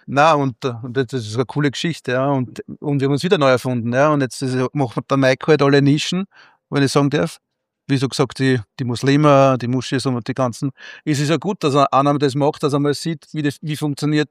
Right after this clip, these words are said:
die andere Welt, ja. Weil, weil es gibt ja hundert Wirtschaftsstände, die was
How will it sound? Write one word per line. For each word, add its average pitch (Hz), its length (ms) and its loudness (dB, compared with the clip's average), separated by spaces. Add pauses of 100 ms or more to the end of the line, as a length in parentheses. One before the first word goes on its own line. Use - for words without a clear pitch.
die 143 240 0 (420)
andere 143 340 2
Welt, 110 240 -2
ja. 135 160 4
Weil, 127 220 2
weil 139 140 0
es 127 80 -4
gibt 143 180 -6
ja 151 60 4
hundert 139 240 2
Wirtschaftsstände, 143 440 0
die 147 60 2
was 135 100 -2